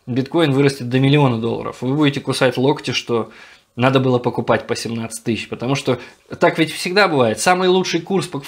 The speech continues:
при котором надо покупать, он вчера. Это вот все время так. Это и с ценными бумагами, так и с валютой, так с чем угодно. Поэтому тут надо быть очень внимательным и понимать, что вы делаете.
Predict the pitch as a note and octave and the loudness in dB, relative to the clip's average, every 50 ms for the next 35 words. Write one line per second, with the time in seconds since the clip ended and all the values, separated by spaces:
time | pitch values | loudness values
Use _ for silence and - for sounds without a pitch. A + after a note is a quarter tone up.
0 | - - D3+ C#3+ C#3+ E3 E3 - F3+ D#3+ D3 D3 D3 C#3+ D3 C#3+ D#3+ - F3 E3+ | -4 -2 -2 0 2 0 2 2 2 2 2 0 0 0 0 -2 -2 -4 0 2
1 | A3+ A#3 A3+ - - D#3 D#3+ D#3+ A#2 - - - - C#3 C3 B2 G#2+ G#2 - - | 2 0 0 0 -2 -2 -2 -2 -4 -6 -8 -2 2 4 4 4 2 -2 -6 -12
2 | - _ - - - - _ - C#3+ C#3+ D3+ C#3 C3+ C3 - - - - C3+ C3 | -20 _ -20 -20 -20 -14 _ -6 -4 0 2 2 2 0 0 -4 -2 0 0 2
3 | C3 C#3 C#3 C3+ C3 - B2+ A#2 G2+ - - - _ - - - - _ - C#3 | 2 2 2 0 0 0 -2 -2 -2 -4 -12 -20 _ -20 -20 -20 -20 _ -2 -2
4 | C3+ B2+ - B2 A#2+ A#2 - - - C#3 C3 B2+ B2+ B2+ B2 A#2 B2+ C3+ E3 F3+ | 0 0 2 0 0 0 -2 -4 -2 -2 0 0 0 0 0 0 2 2 2 2
5 | E3 D3+ C#3 B2+ A2+ C3 A#2 - A#2 - - A#2+ B2 C#3+ D3+ C3+ B2+ A#2 - A2+ | 2 2 0 0 -2 -4 -4 -4 -6 -2 0 2 2 2 2 0 0 0 0 -4
6 | G#2+ - - - - B2 A#2+ B2 B2 A#2 B2 A#2 A2 G#2+ G#2 G2 - - - - | -6 -6 -8 -6 -4 -2 0 0 0 2 2 2 2 0 -4 -10 -12 -16 -18 -18
7 | - - - - - B2 C#3 E3 E3 F3+ E3+ D#3+ D#3+ D3 - A3+ A3 - E3 E3 | -18 -18 -18 -2 2 6 6 6 6 4 0 0 -2 0 0 -2 -2 0 2 2
8 | E3+ E3+ E3 E3 D3+ D3 C#3 B2 - - C#3 C3+ C#3 C#3 C#3 C#3 - - C#3+ C3+ | 2 4 4 2 2 2 0 -2 -4 -6 0 2 2 2 2 0 -2 -2 -2 -2
9 | B2 B2 C#3 D#3+ F#3 F#3+ F3 - C#3+ C3 B2+ B2 A#2 A#2+ - C3+ B2+ B2 A#2+ B2 | -2 -2 0 2 2 2 2 0 -2 -2 0 -2 -2 0 0 0 2 2 2 2
10 | C#3 D3 D3 D3 - - - - B2+ B2 B2 B2 A2+ A2+ A2+ A2 G#2 G#2 G2+ G2+ | 0 0 0 -2 -4 -4 -2 0 0 2 2 2 0 2 0 0 0 0 -2 -6
11 | G2+ G2 - G#2+ G2+ | -10 -10 -8 -10 -10